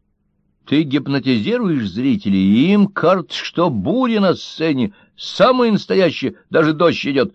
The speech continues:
все как будто мокрые сидят». «Это можно», —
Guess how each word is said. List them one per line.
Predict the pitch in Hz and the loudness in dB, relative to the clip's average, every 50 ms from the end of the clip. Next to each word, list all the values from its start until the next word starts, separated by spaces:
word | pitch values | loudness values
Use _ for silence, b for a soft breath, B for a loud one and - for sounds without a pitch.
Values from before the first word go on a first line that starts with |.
| b b b | b b b
все | b - - - | b -4 -2 -2
как | 113 104 | -2 -2
будто | 131 151 - - 101 | -4 -4 -2 -2 0
мокрые | 92 90 104 151 180 185 - - - - 139 147 147 131 | 0 2 4 4 2 2 0 -4 -10 -8 -6 -4 -4 -6
сидят». | 104 - - - 131 117 - _ _ _ _ _ _ _ _ _ _ _ _ _ _ _ _ _ _ _ _ _ _ _ _ - | -6 -6 -4 0 0 0 0 _ _ _ _ _ _ _ _ _ _ _ _ _ _ _ _ _ _ _ _ _ _ _ _ -12
«Это | - - - - | -10 -10 -8 -6
можно», — | 143 120 107 107 98 95 110 113 117 | -4 -2 0 0 0 -2 -4 -4 -6